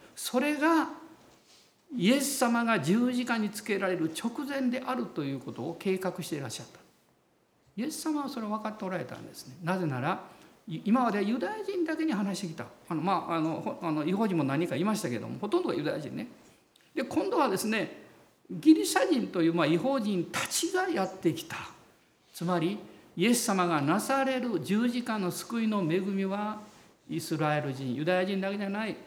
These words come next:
すべての異邦人に対してなんだという父の心が明らかにされた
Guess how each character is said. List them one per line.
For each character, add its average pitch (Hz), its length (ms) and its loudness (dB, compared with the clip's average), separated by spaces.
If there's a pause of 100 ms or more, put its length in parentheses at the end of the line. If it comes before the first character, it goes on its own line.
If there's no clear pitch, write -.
(160)
す - 320 8
べ 359 220 6
て 311 180 0
の 302 160 6
異 214 100 2
邦 240 260 4
人 214 160 0
に 180 120 0
対 190 320 0
し 180 40 -6
て 185 100 -2
な 165 140 0
ん 160 80 0
だ 165 140 0
と 165 140 -2
い 170 100 2
う 196 220 2 (680)
父 220 300 0
の 165 140 2
心 247 480 -2
が 262 300 0 (420)
明 196 240 -2
ら 208 140 2
か 151 160 0
に 190 440 2
さ 151 160 -4
れ 123 140 -2
た 214 340 0